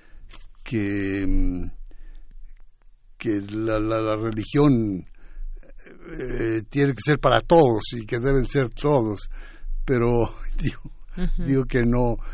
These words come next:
Speaker 1: no siempre, no siempre es, es de todos, ¿no?
Speaker 2: Claro, sobre
Speaker 1: Sí.
Speaker 2: todo cuando estamos pensando en cuáles deben ser esos programas idóneos, cómo llevar la cultura entendida como se vaya a entender y generar un acercamiento también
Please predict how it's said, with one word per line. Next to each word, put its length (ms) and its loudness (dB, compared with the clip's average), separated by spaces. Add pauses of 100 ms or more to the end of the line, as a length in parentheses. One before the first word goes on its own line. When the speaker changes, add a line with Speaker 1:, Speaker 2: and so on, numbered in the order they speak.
(100)
Speaker 1:
no 160 6
siempre, 640 6 (100)
no 140 -2
siempre 440 2
es, 140 -6
es 220 -2
de 140 -2
todos, 420 -2 (140)
¿no? 320 -6 (200)
Speaker 2:
Claro, 280 4
sobre 220 2
Speaker 1:
Sí. 60 -2
Speaker 2:
todo 140 6
cuando 320 4 (100)
estamos 440 -4
pensando 640 0
en 80 -2
cuáles 340 -2
deben 220 -2
ser 180 -4
esos 240 -6
programas 540 -4
idóneos, 320 -4
cómo 180 -4
llevar 380 2 (340)
la 220 4
cultura 640 4
entendida 600 2
como 360 -2
se 200 6
vaya 520 4
a 380 4 (100)
entender 840 0
y 480 -4
generar 680 2
un 160 -4
acercamiento 680 -4
también 540 -4